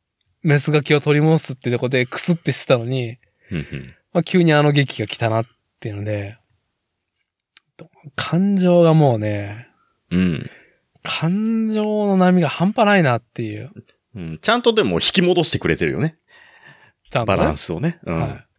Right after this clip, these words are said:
Speaker 2: らすごくタイミングがいいというか。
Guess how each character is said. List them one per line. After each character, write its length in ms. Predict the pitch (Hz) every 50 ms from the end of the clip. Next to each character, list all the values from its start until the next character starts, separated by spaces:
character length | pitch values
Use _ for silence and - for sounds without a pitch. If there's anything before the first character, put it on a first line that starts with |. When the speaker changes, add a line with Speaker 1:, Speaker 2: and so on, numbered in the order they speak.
| _ _ _ _ _ - - 110
Speaker 2:
ら 40 |
す 140 | 98 - -
ご 100 | - 180
く 80 | - -
タ 200 | - - 123 120
イ 60 | 117
ミ 160 | 120 127 123
ン 40 | 117
グ 120 | 120 120
が 300 | 110 113 110 107 104 - _ _ _ _ _ _ _ _ _ _ _ _ _ _ _ _ _ _ _ _ _ _ _ _ _ -
い 160 | 110 101 87
い 40 | 73
と 120 | - 73
い 80 | 71 76
う 60 | 71
か。 240 | 65 - 73 73